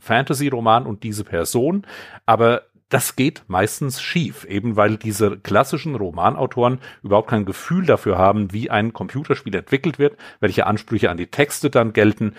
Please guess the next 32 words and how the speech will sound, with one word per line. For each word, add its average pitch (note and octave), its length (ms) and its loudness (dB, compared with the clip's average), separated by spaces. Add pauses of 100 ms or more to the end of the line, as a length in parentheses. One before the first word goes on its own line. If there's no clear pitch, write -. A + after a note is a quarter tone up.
(220)
Und C3 360 -2
schlimmstenfalls - 680 0
nimmst D#3+ 300 2
du C#3 60 -2
dann G#2 160 2
eben G#2 260 -2
eine F2+ 200 -4
Buchlizenz G#2+ 840 -4
und A#2+ 80 -4
sagst, - 340 0
da A2 120 2
haben A#2+ 120 0
wir A2+ 120 0
wenigstens A#2 260 -4
schon A2 120 -4
mal F2+ 120 0
ganz A2+ 240 -2
tolle G2+ 240 0
Dialoge F2+ 460 -2
drin, A#2 320 -6 (320)
aber A#2+ 180 2
die D#3+ 140 -6
Dialoge D3+ 420 2
funktionieren C#3 440 -4
dann C#3+ 200 0
im F#3+ 220 2
Spiel, D#3+ 560 -4 (200)
vielleicht C3+ 260 0
in D3 100 -6
so C3+ 180 0
einer, B2+ 320 2 (360)
äh, - 100 -16